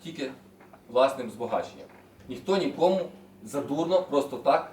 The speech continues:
краще робити не буде. Е, і, е, ще такий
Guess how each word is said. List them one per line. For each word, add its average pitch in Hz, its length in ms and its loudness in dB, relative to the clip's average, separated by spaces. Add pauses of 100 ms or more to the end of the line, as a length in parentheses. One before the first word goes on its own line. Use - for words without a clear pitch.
краще 135 380 2
робити 117 440 -8 (160)
не 123 120 -6
буде. 90 200 -10 (1300)
Е, 101 380 -4
і, 202 260 0 (140)
е, 127 280 0
ще - 220 -4
такий - 540 -12